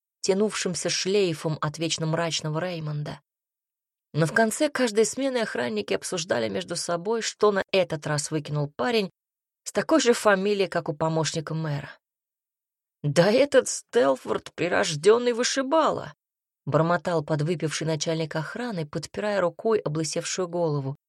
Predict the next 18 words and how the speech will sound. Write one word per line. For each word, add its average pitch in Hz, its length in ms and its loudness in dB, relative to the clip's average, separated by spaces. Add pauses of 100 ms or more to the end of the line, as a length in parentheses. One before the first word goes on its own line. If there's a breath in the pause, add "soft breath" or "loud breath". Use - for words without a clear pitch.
(280)
«Помнишь 320 400 0
оборзевшего 185 760 4
Джонни, 170 460 0
который 165 360 2
любил 175 340 2
приставать 160 460 0
к - 80 -16
танцовщицам? - 960 -2 (580)
С - 120 -6
ним 262 140 0
никто 269 340 2
не 254 80 2
хотел 220 340 2
связываться 202 760 -2
из-за 160 300 0
его 180 200 4
лютого 180 360 4
нрава. 175 500 -2